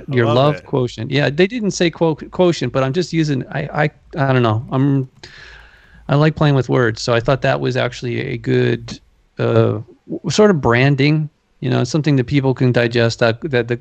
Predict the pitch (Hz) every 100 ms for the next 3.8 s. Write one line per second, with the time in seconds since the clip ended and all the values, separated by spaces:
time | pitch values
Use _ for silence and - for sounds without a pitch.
0 | - 135 - 147 143 - 95 - - 117
1 | 110 113 - _ _ - - _ - 151
2 | 180 165 175 175 165 156 151 _ _ -
3 | 151 131 135 135 131 135 143